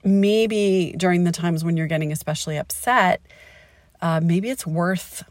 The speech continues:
stepping back a little bit and thinking that, like, you've missed out an important,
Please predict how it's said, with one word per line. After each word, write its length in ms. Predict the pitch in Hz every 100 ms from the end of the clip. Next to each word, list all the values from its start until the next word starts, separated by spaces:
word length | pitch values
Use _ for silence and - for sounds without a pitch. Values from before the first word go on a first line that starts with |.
| -
stepping 420 | - 185 185 175
back 280 | 151 180 214
a 40 |
little 220 | 220 247
bit 280 | 262 339 370 -
and 200 | 190 170
thinking 540 | - 185 175 180 175
that, 220 | 165 156
like, 240 | 156 160 -
you've 140 | 160
missed 260 | 160 165 -
out 160 | 165
an 80 | 160
important, 600 | 151 - 160 147 156 151